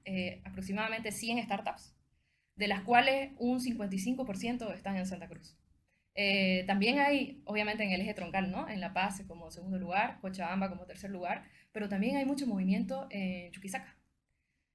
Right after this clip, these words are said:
Eh, y también en Tarija hemos visto que hay startups, ¿no?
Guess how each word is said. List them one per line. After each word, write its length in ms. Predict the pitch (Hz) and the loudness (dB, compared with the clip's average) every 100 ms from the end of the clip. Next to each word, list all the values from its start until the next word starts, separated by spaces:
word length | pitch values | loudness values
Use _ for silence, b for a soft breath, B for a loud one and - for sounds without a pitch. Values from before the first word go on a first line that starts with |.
| _ | _
Eh, 540 | 196 202 190 190 185 - 190 | -4 2 6 6 6 2 -6
y 300 | 226 254 277 | 0 0 2
también 240 | 214 208 | 2 2
en 80 | 208 | 2
Tarija 320 | 185 170 - - - - | 2 0 -6 -18 -18 -4
hemos 180 | 190 | 2
visto 300 | 185 180 185 | 2 2 -4
que 80 | 180 | -4
hay 320 | 165 165 165 - | -2 -2 -6 -12
startups, 520 | 165 147 - - - 202 | -10 -10 -10 -20 -16 -12
¿no? 220 | 285 | -12